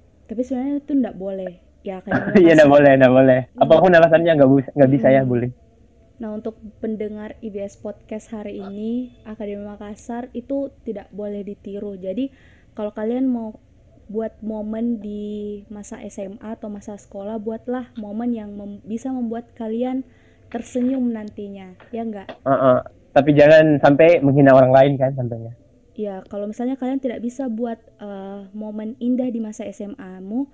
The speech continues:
Speaker 1: setidaknya jangan buat momen suram di masa S M A-nya orang dengan cara bully seperti itu.
Speaker 2: Ah, betul, betul.
Speaker 1: Hmm.
Speaker 2: Ah, saya ada kutipan nih mengenai meremehkan seseorang.
Speaker 1: Ya, apa tuh?
Speaker 2: Nah, saya bacakan ya.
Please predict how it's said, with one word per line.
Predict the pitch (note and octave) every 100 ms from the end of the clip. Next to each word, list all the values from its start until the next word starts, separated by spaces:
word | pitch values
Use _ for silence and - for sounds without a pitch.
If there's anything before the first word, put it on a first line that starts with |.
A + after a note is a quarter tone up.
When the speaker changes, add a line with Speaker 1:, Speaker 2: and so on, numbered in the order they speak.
| _ _
Speaker 1:
setidaknya | _ A#3+ A#3 A3+ A3+ - D4 D4 C#4+ _ -
jangan | G#3+ B3 D4 C4
buat | A#3+ C4+ -
momen | A3 A3 A3 A3
suram | - B3 B3+ C4 B3
di |
masa | A3 G#3+ A#3
S | G#3+
M | A3
A-nya | A3 G#3+ G#3
orang | A#3 B3
dengan | G#3 G#3 G#3
cara | A3 A3 A3+
bully | G3 G#3+ G#3+
seperti | G#3 - G3+ - G3+
itu. | - G3 F#3+ _ _ _ _ _
Speaker 2:
Ah, | - C3+ B2 A#2
betul, | B2+ C3 A#2
betul. | A#2+ B2
Speaker 1:
Hmm. | G#2+ F#3+ - _ _ -
Speaker 2:
Ah, | C3+ C3+ B2 - -
saya | E3 F#3+
ada | F#3 E3+
kutipan | D3+ E3 E3+ D3+
nih | A#2 A2 _
mengenai | C3 C3+ C3+ B2+ D#3+
meremehkan | E3+ C3 B2+ C3+ C3
seseorang. | - B2+ B2+ A#2 A2+ - -
Speaker 1:
Ya, | G#3 F#3+ - _
apa | G#3+ -
tuh? | - G3+ _
Speaker 2:
Nah, | - B2
saya | C#3
bacakan | C3 B2+ C3 C3+
ya. | A#2+